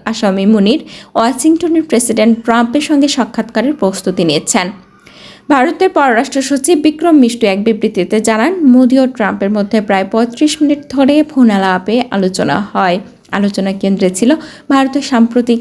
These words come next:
অপারেশন সিন্দুর, পাশাপাশি ইরান ইসরায়েলের সংঘর্ষ ও রাশিয়া ইউক্রেন যুদ্ধ নিয়েও দুই নেতা মত বিনিময় করেন। বিবৃতিতে বলা হয়, মোদি প্রেসিডেন্ট ট্রাম্পকে জানান যে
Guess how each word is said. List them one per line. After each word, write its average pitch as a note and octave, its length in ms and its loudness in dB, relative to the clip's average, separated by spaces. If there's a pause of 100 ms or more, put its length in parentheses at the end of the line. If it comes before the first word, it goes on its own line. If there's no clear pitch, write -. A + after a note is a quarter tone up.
(140)
অপারেশন A#3 600 2
সিন্দুর, D#3+ 460 -2 (460)
পাশাপাশি E4+ 520 2
ইরান D4 340 2
ইসরায়েলের G3 460 2
সংঘর্ষ B3+ 600 0
ও C4 120 4
রাশিয়া G3+ 400 0
ইউক্রেন G3+ 440 0
যুদ্ধ A3 380 -2
নিয়েও D4+ 340 4 (240)
দুই A3+ 220 4
নেতা G#3 240 0
মত F#3+ 220 -2
বিনিময় D#3+ 420 0
করেন। E3+ 380 -2 (880)
বিবৃতিতে F4 540 2
বলা C4 260 2
হয়, D#4 220 0
মোদি C4+ 340 4
প্রেসিডেন্ট A#3 640 0
ট্রাম্পকে B3 460 2
জানান A#3+ 440 2
যে A3 240 0